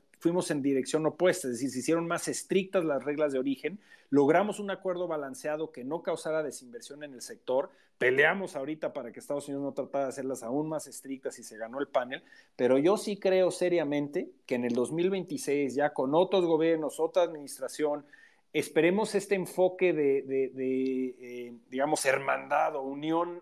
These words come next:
eh, norteamericana más profundo, eh, que el que teníamos obviamente bajo la administración Trump,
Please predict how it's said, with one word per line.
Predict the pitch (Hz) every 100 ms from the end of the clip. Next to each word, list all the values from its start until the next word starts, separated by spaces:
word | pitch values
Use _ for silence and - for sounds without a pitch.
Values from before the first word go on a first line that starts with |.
| -
eh, | 139 131
norteamericana | 131 131 135 131 127 123 151 147
más | 143 147
profundo, | 156 120 147 147 135 110 - - _
eh, | 127 117 117 117
que | 123
el | 110
que | 120
teníamos | 127 147 151 139
obviamente | 151 139 139 139 139 127 - - - -
bajo | 113 120
la | 123
administración | 117 120 113 113 139 135
Trump, | 139 139